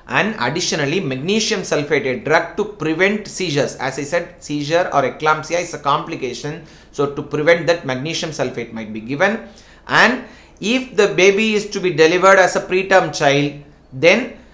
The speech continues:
to improve the lung maturity for the preterm child, mother may be given steroids to accelerate this lung maturity. So all these might be given as treatment to women or mother with preeclampsia.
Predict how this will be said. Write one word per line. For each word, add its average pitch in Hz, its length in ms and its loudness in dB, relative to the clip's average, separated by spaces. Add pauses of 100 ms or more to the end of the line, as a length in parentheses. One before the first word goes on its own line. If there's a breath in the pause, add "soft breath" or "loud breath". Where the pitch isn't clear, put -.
(360 loud breath)
to 220 180 -2
improve 202 480 2
the 226 80 8
lung 180 260 4
maturity 196 520 4
for 185 220 6
the 190 120 2
preterm 170 520 0
child, 170 360 2
mother 151 240 2
may 165 140 0
be 139 200 -2
given 135 280 -2
steroids 160 640 2
to - 180 -6
accelerate 156 720 0
this 160 180 -6
lung 135 240 -4
maturity. 127 600 -8 (540 soft breath)
So - 240 -6
all 175 380 8
these 214 300 -2
might 156 240 -2
be 175 180 -2
given 151 380 0
as 156 320 -2
treatment 175 580 -6
to - 260 0 (920 loud breath)
women 170 420 2
or 139 160 6
mother 147 540 4
with 170 200 -6
preeclampsia. 123 920 -4